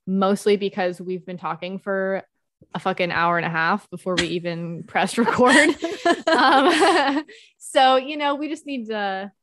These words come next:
Speaker 1: we needed to get loosened up, apparently. So here we are.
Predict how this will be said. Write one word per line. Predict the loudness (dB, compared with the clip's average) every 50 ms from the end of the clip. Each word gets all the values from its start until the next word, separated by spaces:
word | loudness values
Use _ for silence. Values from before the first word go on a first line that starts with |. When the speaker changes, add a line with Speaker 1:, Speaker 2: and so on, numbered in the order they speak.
| _ _
Speaker 1:
we | 0 2
needed | 2 4 4 2 2
to | 2
get | 2 2 2 0 -2 -4 -12 -20 _ _ _ _ _ _ _ _
loosened | -6 -2 0 0 0 0 0 -2 -2 0
up, | 0 0 -2 -4
apparently. | -10 -10 -8 -6 -6 -6 -6 -8 -10 -12 -12 -12 -14 -16 -18 _
So | -10 -8
here | -6 -4 -4 -4
we | -4 -4 -4
are. | -4 -4 -6 -8 -10 -16